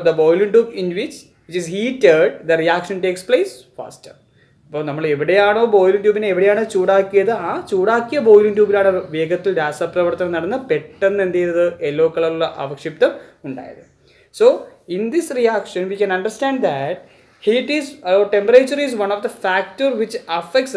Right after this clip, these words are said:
rate of a reaction. Okay, രാസപ്രവർത്തന വേഗതയെ സ്വാധീനിക്കുന്നൊരു ഘടകമാണ് നമുക്ക് താപനില എന്ന് മനസ്സിലാക്കാൻ പറ്റും. കാരണം നമ്മൾ ചൂടാക്കിയപ്പോൾ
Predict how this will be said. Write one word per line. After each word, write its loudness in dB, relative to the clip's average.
rate 2
of -10
a 0
reaction. -16
Okay, -6
രാസപ്രവർത്തന 2
വേഗതയെ 4
സ്വാധീനിക്കുന്നൊരു 0
ഘടകമാണ് 0
നമുക്ക് -4
താപനില 0
എന്ന് -4
മനസ്സിലാക്കാൻ -4
പറ്റും. -2
കാരണം -4
നമ്മൾ -4
ചൂടാക്കിയപ്പോൾ 4